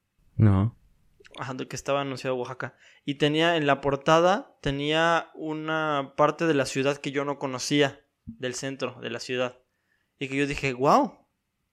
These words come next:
Speaker 2: qué increíble que esta parte esté en Oaxaca, yo no lo sabía, está muy bonito, ¿cómo puede ser que no lo conozca?".
Speaker 1: Ujú.
Speaker 2: Y entonces a partir de, a partir de ese momento empezó una travesía para <laughs> descubrir dónde diablos estaba esa parte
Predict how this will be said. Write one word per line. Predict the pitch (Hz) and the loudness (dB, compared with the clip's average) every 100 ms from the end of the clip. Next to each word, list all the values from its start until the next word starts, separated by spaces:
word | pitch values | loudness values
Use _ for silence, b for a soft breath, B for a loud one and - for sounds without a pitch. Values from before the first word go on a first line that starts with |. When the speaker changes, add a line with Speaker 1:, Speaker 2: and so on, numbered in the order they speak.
| _ _ | _ _
Speaker 2:
qué | - | -4
increíble | 180 185 190 208 220 | -4 0 0 2 0
que | 165 | -4
esta | - 160 | -6 -4
parte | 139 147 | -4 -4
esté | - | -8
en | 139 | -8
Oaxaca, | 139 - 254 165 | -6 -6 -6 -6
yo | 147 | -4
no | 160 | -4
lo | |
sabía, | 151 151 175 208 | -2 0 2 0
está | - | 0
muy | 147 160 | 0 4
bonito, | 165 175 196 185 | 4 4 4 4
¿cómo | 170 165 | 4 6
puede | 175 160 | 6 6
ser | 180 | 0
que | 175 | -2
no | 165 | 0
lo | 160 | -2
conozca?". | 165 175 190 - - _ _ | -4 -6 -8 -16 -20 _ _
Speaker 1:
Ujú. | 110 104 110 110 _ _ _ _ _ | 4 6 6 2 _ _ _ _ _
Speaker 2:
Y | 160 | -8
entonces | 156 175 185 185 | -2 0 2 0
a | 180 | 0
partir | 156 151 190 190 | -2 -2 -6 -4
de, | 196 | -4
a | 170 | -4
partir | 165 143 170 175 | -4 -4 -2 -4
de | |
ese | 175 170 | -2 -2
momento | 165 165 170 165 190 - _ _ _ _ _ _ | -2 0 -2 0 -2 -4 _ _ _ _ _ _
empezó | 131 127 123 - | -20 -12 -10 -6
una | 135 135 | -4 -2
travesía | - 117 117 160 151 | 0 0 2 4 6
para | 147 139 | 8 6
<laughs> | 131 - | 8 8
descubrir | - - 180 202 185 | 6 6 6 6 8
dónde | 185 202 190 | 6 6 6
diablos | 180 180 180 180 | 8 8 6 4
estaba | - - 160 156 | 0 4 4 6
esa | 160 156 139 | 4 0 4
parte | 151 151 165 147 - | 4 4 2 2 -4